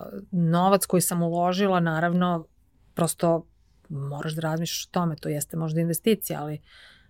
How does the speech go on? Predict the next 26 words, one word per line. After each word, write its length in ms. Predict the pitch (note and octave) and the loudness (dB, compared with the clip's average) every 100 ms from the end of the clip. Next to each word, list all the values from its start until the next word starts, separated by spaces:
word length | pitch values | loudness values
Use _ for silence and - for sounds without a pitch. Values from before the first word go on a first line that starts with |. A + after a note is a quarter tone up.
| _ - | _ 2
ta 140 | E3+ | 2
investicija 520 | E3 E3 F#3 F3 F#3+ | 4 0 0 0 0
treba 300 | F3+ F#3+ F3+ | 2 4 4
da 100 | F3+ | 2
se 220 | E3 - | 2 2
otplati, 640 | E3+ E3+ - G3+ F3 - D#3+ | 2 0 0 2 2 2 -4
da 100 | D#3+ | -2
se 180 | - E3 | 0 2
vrati 440 | F3+ F3 D3+ - | 4 2 0 -6
i 40 | |
tako 260 | - D#3+ F3 | -4 -4 -2
dalje 380 | D#3+ F#3 A3+ G#3+ - _ - | 0 0 0 -4 -10 _ -4
u 100 | F#3+ | 0
biznis. 520 | D#3 D#3+ D#3+ G#3+ - - _ _ _ - - - _ _ _ _ - | 4 4 4 0 -2 -8 _ _ _ -20 -20 -20 _ _ _ _ 0
I 280 | A#3 B3+ - _ _ _ _ _ _ _ _ | 2 2 0 _ _ _ _ _ _ _ _
ja 240 | F3 F#3+ G#3+ | 4 6 6
onako 360 | G#3 A3 - | 6 4 4
bojažljivo 960 | G3+ F3 F3 E3+ G3 G3+ F3 C#3+ F3+ A3+ - _ _ _ _ _ - | 6 8 8 8 6 4 2 0 -2 -4 -10 _ _ _ _ _ -6
krenem 540 | - E3 E3 F3+ F3+ | 0 2 2 0 2
da 260 | F3 E3+ E3 _ _ _ _ _ _ - | 2 2 0 _ _ _ _ _ _ -12
kačim 500 | - G3 F3 - D#3 | 0 2 2 -4 -2
po 120 | F3 | 0
neku 280 | E3+ E3+ - | 0 -2 -8
fotku 580 | - E3+ - - - - | -4 -4 -4 -10 -12 -10
na 100 | F3+ | -6
Instagram 680 | D#3 D#3 - G#3 A#3 A3+ | -6 -4 -2 0 0 0